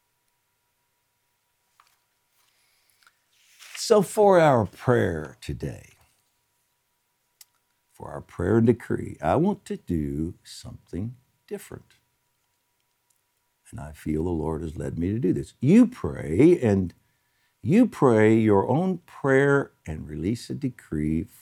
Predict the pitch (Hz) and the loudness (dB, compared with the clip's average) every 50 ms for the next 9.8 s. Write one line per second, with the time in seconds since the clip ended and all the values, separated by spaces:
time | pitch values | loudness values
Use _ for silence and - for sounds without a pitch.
0 | _ _ _ _ _ _ - - - - - - 67 - - - - - _ _ | _ _ _ _ _ _ -20 -20 -20 -20 -18 -16 -16 -16 -18 -20 -20 -20 _ _
1 | _ _ _ _ _ - 117 117 - _ - 151 151 151 151 127 101 - - - | _ _ _ _ _ -12 -12 -12 -12 _ -6 -4 0 0 2 2 0 -2 -4 -14
2 | - - - _ _ _ _ _ _ _ _ _ _ _ _ _ _ _ _ _ | -18 -18 -18 _ _ _ _ _ _ _ _ _ _ _ _ _ _ _ _ _
3 | _ _ _ _ _ _ _ _ _ - - - - 76 92 98 113 147 147 156 | _ _ _ _ _ _ _ _ _ -20 -20 -16 -12 -10 -6 -4 -2 -2 -2 -2
4 | 139 - _ _ _ _ _ _ _ _ _ _ _ _ _ _ _ _ _ _ | -6 -12 _ _ _ _ _ _ _ _ _ _ _ _ _ _ _ _ _ _
5 | _ _ _ _ _ _ _ _ _ - - - 69 71 78 85 87 85 90 92 | _ _ _ _ _ _ _ _ _ -18 -14 -12 -10 -8 -6 -6 -6 -6 -4 -6
6 | 87 - - - - - - 120 127 123 135 151 143 143 139 139 139 131 98 87 | -6 -8 -10 -16 -8 -2 0 2 2 4 4 4 4 4 4 4 4 4 2 0
7 | 90 98 110 123 127 127 127 127 123 - 98 92 - - 110 104 95 107 110 110 | 0 2 2 4 4 4 4 2 0 -2 -8 -8 -6 -4 -2 -2 0 0 -2 -2
8 | - - - - - - _ _ _ _ _ - 113 117 113 - - - - - | -4 -6 -12 -20 -20 -20 _ _ _ _ _ -10 -10 -8 -8 -8 -10 -10 -10 -8
9 | - 131 151 165 196 190 151 110 92 - - 80 78 - - | -6 -6 -6 -4 -4 -4 -4 -4 -6 -8 -12 -14 -14 -16 -20